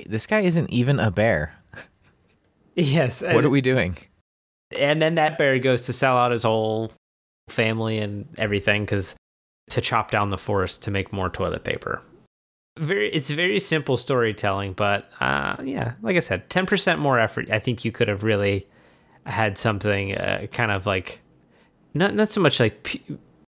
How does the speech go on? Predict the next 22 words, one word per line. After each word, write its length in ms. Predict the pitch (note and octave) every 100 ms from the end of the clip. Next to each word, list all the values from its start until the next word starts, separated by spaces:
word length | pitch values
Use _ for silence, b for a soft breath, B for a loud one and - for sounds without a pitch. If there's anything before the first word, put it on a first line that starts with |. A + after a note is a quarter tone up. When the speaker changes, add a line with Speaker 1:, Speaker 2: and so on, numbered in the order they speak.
| _ _ _ _ _ B B B -
Speaker 2:
I 80 |
guess 220 | F3 A3+ A3+
what 80 | B3+
I'm 60 | G#3
saying 300 | E3+ D#3+ D3
is 120 | A#2+
that 180 | B2+ B2
the, 180 | C3 B2
the 340 | C3+ G2+ G2 C3
whole 580 | - C#3 D#3 D#3+ D#3 C#3+
premise 580 | C3 B2 A#2+ D3 C3 A#2+
is 160 | A2+
all, 220 | A#2+ A#2
like, 180 | A#2+ A2+
extremely 480 | G2 - - B2 B2
pu-, 180 | A#2+ - - -
uh, 260 | B2 G#2+ - -
like, 240 | A2+ G2+
pure. 520 | - - A#2+ C3+ E3+ F3 B
There's 180 | D3 B2+
lots 240 | C#3+ E3+ G#3
of 160 | D3+